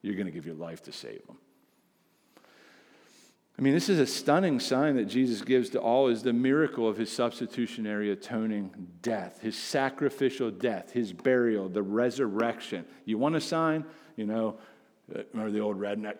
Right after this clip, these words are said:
"Here's your sign." What more do you need? He tells the people in Corinth, there's still five hundred people that witnessed this. You could go talk to them. That's exactly what he's saying when he says that, by the way. I mean,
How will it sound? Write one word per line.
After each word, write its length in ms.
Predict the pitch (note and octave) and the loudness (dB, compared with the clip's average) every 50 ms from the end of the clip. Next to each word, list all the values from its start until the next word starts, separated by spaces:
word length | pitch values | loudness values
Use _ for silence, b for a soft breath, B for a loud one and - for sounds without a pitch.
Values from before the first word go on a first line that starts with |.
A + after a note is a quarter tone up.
| - - | 2 6
"Here's 260 | F#4+ C#5+ C#5 C5 G#4 | 8 8 8 6 4
your 260 | A4+ - G#4 A#4 - | 0 8 8 8 8
sign." 560 | A#3+ F#3 D3+ B2 G#2+ F#2 F#2 F2 E2+ E2 B B B B B B B B - - - b b b b b b b b b b b b b b b b b b b _ _ _ _ _ _ _ _ _ _ _ _ _ _ _ _ _ _ _ _ _ _ _ _ _ _ _ _ _ _ _ | 8 4 2 2 0 0 -2 -4 -4 -4 B B B B B B B B -18 -20 -20 b b b b b b b b b b b b b b b b b b b _ _ _ _ _ _ _ _ _ _ _ _ _ _ _ _ _ _ _ _ _ _ _ _ _ _ _ _ _ _ _
What 180 | - C#3+ - - | -6 -4 -2 0
more 180 | F3 F#3 A3+ | 0 2 2
do 80 | A#3 G3 | 2 2
you 120 | D3+ B2 | 0 0
need? 640 | A2 A#2 C3 C#3+ E3+ G3 A3 A#3+ B3 E3+ - - - - - - _ _ _ _ _ _ _ _ _ _ _ _ _ _ _ _ _ _ _ _ _ _ _ _ _ | 0 0 -2 -2 -4 -2 -2 -2 -2 -2 -4 -6 -12 -20 -20 -20 _ _ _ _ _ _ _ _ _ _ _ _ _ _ _ _ _ _ _ _ _ _ _ _ _
He 100 | C#3 C#3 | -8 -6
tells 360 | - - F#3+ G3 F#3+ E3 B2+ | -2 2 4 4 4 4 2
the 80 | D#3 - | -2 -2
people 300 | - F#3+ G3 D#3+ E3 D3+ | -2 -2 -2 0 0 0
in 80 | C3+ | 0
Corinth, 400 | C3+ - D#3+ E3 F3+ F3 C#3+ B2+ | 0 0 0 2 2 2 2 6
there's 200 | D#3+ F#3+ A#3 A3 | 6 6 6 6
still 300 | - - C#4 D#4+ F4+ F4 | 4 6 8 8 8 8
five 320 | - - A3+ A3 A#3+ A#3+ F#3 | 6 6 8 8 8 8 8
hundred 260 | F3 G#3+ G#3+ F3+ D3 | 6 6 6 6 6
people 340 | - F3 F#3 G3+ F#3+ F3 C#3+ | 6 6 6 6 6 8 8
that 140 | C3+ A#2 | 8 6
witnessed 580 | G#2+ B2+ D#3+ G#3 - E3 C#3+ B2 A#2 - - - - - | 8 6 6 6 6 4 0 0 0 -2 -8 -12 -16 -8
this. 440 | - B2 A#2+ B2 C3 D#3 D#3 - - | 2 6 6 8 8 6 4 0 0
You 100 | D#3 F3 | 0 0
could 100 | E3+ D#3+ | 4 6
go 160 | D#3 D#3 C#3 | 6 6 6
talk 440 | C3+ - - C3+ C3+ D#3 E3+ - - | 4 0 -2 0 0 0 -2 -4 -2
to 80 | - C3 | 0 2
them. 80 | B2+ | 4
That's 160 | C3+ E3 E3 F#3 | 4 4 4 2
exactly 420 | F3+ C#3+ F#3+ G3+ G3+ - F#3 E3 | 4 6 6 6 8 6 4 4
what 140 | D3+ D3 C#3 | 6 6 4
he's 120 | C3 C3+ | 4 2
saying 240 | - D#3+ D3+ C#3+ B2+ | 2 2 2 4 2
when 120 | A2 G#2+ | 0 0
he 60 | G2+ G2 | -2 -4
says 320 | - - C3 A2+ G#2 - | -2 0 0 0 0 -2
that, 200 | G2+ D#2+ C2 C2 | -4 -6 -4 -6
by 160 | - D2 C2 | -6 -8 -6
the 100 | C#2 D2+ | -8 -8
way. 220 | E2 D#2+ D#2 C#2+ - - b b b b b b b b b b b b | -8 -8 -8 -8 -10 -14 b b b b b b b b b b b b
I 60 | F#3+ | 8
mean, 240 | G#3+ G#3+ G3+ E3 | 10 10 8 6